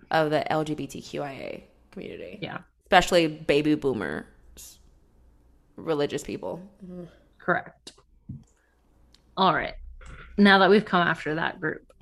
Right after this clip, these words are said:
Speaker 2: <laughs> um, then we go to the ice fishing thing. So, like, Jen organized the ice fishing, invites the whole cast, um, and she arrives first. And as she and Stu Shanes are arriving, um,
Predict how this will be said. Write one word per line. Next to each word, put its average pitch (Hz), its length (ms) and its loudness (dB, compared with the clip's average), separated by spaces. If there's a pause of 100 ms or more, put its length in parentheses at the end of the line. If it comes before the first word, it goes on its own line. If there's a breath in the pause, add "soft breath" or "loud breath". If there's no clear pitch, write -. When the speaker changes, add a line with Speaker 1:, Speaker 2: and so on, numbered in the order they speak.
(100)
Speaker 2:
<laughs> - 240 -8
um, 180 680 6 (640 loud breath)
then 214 260 4
we 220 80 2
go 202 220 4
to 190 360 2
the 170 220 -8
ice 175 240 -4
fishing 156 300 -6
thing. 147 240 -6
So, 175 140 -2
like, 165 340 0 (220)
Jen 180 300 2
organized 165 460 -2
the - 80 0
ice 247 220 -2
fishing, 220 360 -4
invites 165 340 2
the 160 100 -4
whole 143 140 -2
cast, 220 760 -2 (500 soft breath)
um, 175 320 4
and 180 140 0
she 196 180 0
arrives 214 440 2
first. 175 440 0
And 175 120 -4
as 175 160 0
she - 160 -6
and 185 160 0
Stu 165 240 -4
Shanes 156 360 -6
are 160 200 0
arriving, 151 680 -4
um, 165 500 -2